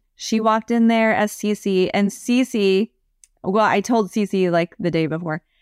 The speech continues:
So Cece said, "Well, I'm gonna dress up like Lila." And Lila at the time was wild. She wore a tutu with,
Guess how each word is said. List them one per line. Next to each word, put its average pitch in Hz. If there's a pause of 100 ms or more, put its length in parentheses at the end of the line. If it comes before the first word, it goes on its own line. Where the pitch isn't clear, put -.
(140)
So 214
Cece 240
said, 185
"Well, 185
I'm 339
gonna 370
dress 339
up 247
like 247
Lila." 190 (120)
And 202
Lila 233
at 247
the 240
time 202
was 196
wild. 170
She -
wore 185
a 165
tutu 269
with, 196